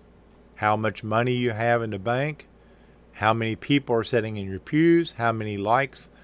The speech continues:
your church receives on Facebook determines your importance and what level of acceptance you receive among peers. If this is the only lens that we choose to look at ourselves as churches, then many would not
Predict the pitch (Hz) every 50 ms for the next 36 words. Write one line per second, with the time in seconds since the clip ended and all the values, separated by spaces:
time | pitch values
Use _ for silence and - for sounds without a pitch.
0 | - - - - - 117 110 110 - - - 127 127 127 123 - - 117 107 104
1 | 101 - - - 135 135 139 143 127 110 110 107 95 - - 135 147 143 - -
2 | 143 139 139 139 139 135 - - - - - - - - 120 110 - - - 135
3 | 139 143 147 147 147 135 120 117 117 113 110 107 101 - - 139 139 139 156 151
4 | 151 147 135 - - 104 101 98 101 117 135 - - 127 123 127 127 123 123 127
5 | 117 110 107 98 - - - 127 123 123 - - 127 120 117 - 117 113 110 120
6 | 123 127 127 110 - - - 123 117 104 98 92 87 95 95 98 98 98 104 98
7 | - 110 107 92 82 - - - - - - _ _ _ _ - - - - -
8 | - - - - - - 120 107 - 131 156 170 160 - 147 117 101 101 110 -
9 | 117 120 131 156 180 185 175 165 139 120 104 90 - 95 98 98 - - 107 101
10 | 90 - 117 113 123 151 156 - - - 151 127 104 90 80 - - - 107 113
11 | 131 131 - - 104 90 87 92 - - - - 98 104 101 95 - - 117 110
12 | 113 120 120 110 - - - - - - - - _ - 110 110 107 - - -
13 | - 151 139 117 98 - - 92 92 90 95 101 104 101 101 95 98 95 98 113
14 | 143 165 156 127 110 101 101 104 104 98 98 95 92 95 104 110 117 127 135 139